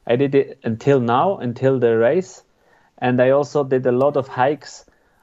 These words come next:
slowly hiking on the road with my paraglider and backpack,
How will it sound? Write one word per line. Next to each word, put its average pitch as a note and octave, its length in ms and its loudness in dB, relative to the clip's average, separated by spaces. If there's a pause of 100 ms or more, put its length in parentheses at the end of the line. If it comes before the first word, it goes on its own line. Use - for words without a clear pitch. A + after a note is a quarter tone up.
(400)
slowly D3+ 460 0
hiking D3+ 760 -4 (100)
on B2 140 -4
the B2 100 -2
road D3 360 0 (220)
with C3 180 -4
my B2 120 -2
paraglider C#3 500 0
and A#2+ 180 -4
backpack, B2 480 -2